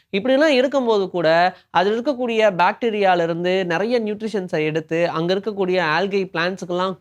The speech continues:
கொடுக்கறதுனால தான் நமக்கு தேவையான எல்லா விஷயங்களும் கிடைக்குது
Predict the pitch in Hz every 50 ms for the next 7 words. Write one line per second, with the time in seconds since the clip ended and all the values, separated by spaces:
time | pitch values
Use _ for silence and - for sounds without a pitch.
0 | _ 180 175 196 208 - 220 202 175 165 156 147 143 139 135 143 143 147 151 156
1 | 160 156 - _ _ _ _ - 151 156 156 180 247 269 262 - 233 220 226 220
2 | 233 240 233 220 220 202 196 185 180 190 214 226 202 175 170 196 233 240 233 202
3 | 208 196 - 214 196 185 180 170 160 160 180 226 233 - 165 170 160 - 170 151
4 | 165